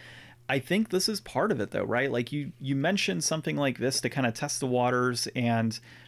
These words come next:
really see where the market's at and excitement. And if it builds up, then you're like, "Okay, cool. Like, we should totally release this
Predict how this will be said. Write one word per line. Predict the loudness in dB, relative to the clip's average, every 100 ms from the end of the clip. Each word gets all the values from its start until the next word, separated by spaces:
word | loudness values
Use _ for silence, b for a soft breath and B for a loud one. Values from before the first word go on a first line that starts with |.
| B
really | 0 2 4
see | 2 0 2 4
where | 4 4
the |
market's | 4 2 2 -2 0
at | 0 0 0
and | -2
excitement. | 0 -2 -2 -2 -4 -4
And | -2 0
if | 2
it | 0 0
builds | 2 2 2 0
up, | 0 0 -8 B B -2
then | 2
you're | 4
like, | 2 0
"Okay, | -2 0
cool. | 0 0 0
Like, | -2 -2
we | -2
should | 0 0
totally | 0 2 4
release | 4 2 0 0
this | 0 -2